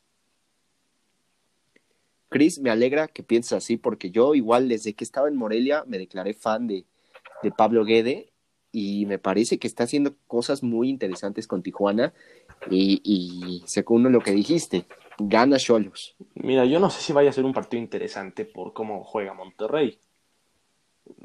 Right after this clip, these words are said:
Speaker 2: Es que, es que son equipos muy, muy extraños, porque te presentan un, una forma de juego mu-, muy diferente cada ocho días. No sé cómo vaya, no puedo predecir qué, qué tipo de juego vamos a ver de, de Rayados y de Xolos.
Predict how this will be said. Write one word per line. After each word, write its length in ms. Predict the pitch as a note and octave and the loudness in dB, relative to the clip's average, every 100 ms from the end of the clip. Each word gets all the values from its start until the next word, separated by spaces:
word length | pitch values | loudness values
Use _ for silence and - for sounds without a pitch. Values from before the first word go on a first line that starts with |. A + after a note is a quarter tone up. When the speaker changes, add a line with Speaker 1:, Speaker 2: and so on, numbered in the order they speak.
| G1+ - _ _ | -20 -20 _ _
Speaker 2:
Es 160 | C#3 D#3+ | -6 -2
que, 120 | G#3+ | 0
es 180 | G3+ G#3+ | 0 -2
que 80 | - | -2
son 160 | B3 | -2
equipos 360 | B3 - A#3+ F#3+ | -2 -4 0 2
muy, 200 | F3 G#3 | 0 -2
muy 240 | G3 G#3+ | -2 -4
extraños, 680 | G#3 - C#3 C#3+ C#3 A2 - | -8 -4 0 2 0 -2 -8
porque 220 | A2+ A#2+ | -14 -14
te 80 | - | -16
presentan 560 | - C3 D3+ D#3+ F3 | -12 -8 -8 -8 -6
un, 500 | E3 D#3+ D#3 D3+ C#3 A#2+ | -6 -6 -4 -4 -6 -8
una 200 | D#3+ C#3+ | -12 -8
forma 280 | D#3 E3+ | -8 -6
de 60 | B2 | -8
juego 480 | - C3 D3 C3+ A#2 | -6 -6 -4 -4 -6
mu-, 280 | A2+ A#2+ - | -12 -18 -16
muy 280 | F2 C3+ D3+ | -6 -4 -4
diferente 480 | D3+ B2+ C#3+ D3 | -4 -2 -2 -2
cada 200 | B2+ C#3 | 0 0
ocho 220 | C#3+ - C#3+ | 0 -2 0
días. 280 | F#3+ D#3+ - - - _ _ | 0 0 -6 -20 -20 _ _
No 200 | E3+ G#3 | 2 2
sé 280 | G#3+ G#3+ A3 | 2 -4 -4
cómo 320 | G#3 G3+ F#3 | -4 -4 -4
vaya, 360 | F3 F3+ F3+ D#3+ | -4 -4 -6 -6
no 200 | E3+ F#3 | -8 -6
puedo 400 | F#3 F3+ D#3+ D3+ _ _ | -6 -4 -8 -12 _ _
predecir 600 | - D3 C#3 C3+ F3+ F3+ - | -6 -4 -4 -6 -10 -10 -8
qué, 240 | D#3+ D3 | -8 -8
qué 100 | D3+ | -14
tipo 320 | - D3+ D#3 | -14 -8 -4
de 60 | C3+ | -4
juego 260 | - D#3 | -4 -2
vamos 280 | C#3+ D3 C#3+ | -2 -4 -8
a 60 | C3 | -8
ver 220 | D3 C#3+ | -8 -6
de, 280 | C3+ A#2+ G#2+ | -6 -6 -8
de 140 | A#2 | -10
Rayados 540 | A2+ B2 C#3 D3+ B2+ - | -10 -8 -4 -6 -8 -14
y 60 | |
de 80 | A#2+ | -16
Xolos. 380 | - E3+ A3+ | -12 -6 -6